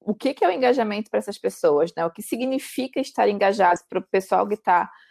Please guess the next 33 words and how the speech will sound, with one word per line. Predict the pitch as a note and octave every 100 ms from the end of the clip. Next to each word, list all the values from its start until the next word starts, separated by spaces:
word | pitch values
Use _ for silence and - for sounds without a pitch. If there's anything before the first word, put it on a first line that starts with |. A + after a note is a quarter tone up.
| _ _ -
fazendo | G3 F#3+ F#3+
parte | F#3+ G3+ F3+
da |
escola | F#3 - F3
de | F3
samba | - F#3+ F#3 A3 A#3+
e |
do | A#3+
pessoal | A#3 A#3+ - G3+
que | G#3
está | - G#3
fazendo | G#3+ G3+ G3 F#3+ F#3+
parte | F#3 F3+ G3+ - A3 _ _ _ -
do | G3+
mundo | G3+ F#3+ G3
corporativo. | G3+ - G3 G3+ - -
E | E3+
eu |
sei | F#3+ A3
que | A3
tu |
já | A3+
respondeu | B3+ A3 A3+ G#3 G3 G#3+
isso | G3+ G#3+ -
mais | G3 G3+
ou | F#3+
menos | F#3 G3
nessa | F#3+ - F#3+ F#3 - _ _
última | F#3 F#3+ G3
colocação | G3 F3+ F#3 F#3+ F3
que | F3
tu | F#3
fez, | - G#3 G#3